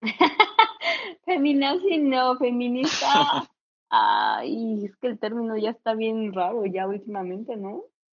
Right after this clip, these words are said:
Speaker 2: Eh, ¿algo, algo? A ver,
Speaker 1: No,
Speaker 2: explícanos.
Speaker 1: no,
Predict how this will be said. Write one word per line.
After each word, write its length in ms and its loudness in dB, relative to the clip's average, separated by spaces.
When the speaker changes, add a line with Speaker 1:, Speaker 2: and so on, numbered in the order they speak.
Speaker 2:
Eh, 180 0
¿algo, 380 2
algo? 260 6
A 100 8
ver, 20 4
Speaker 1:
No, 60 10
Speaker 2:
explícanos. 540 6
Speaker 1:
no, 420 0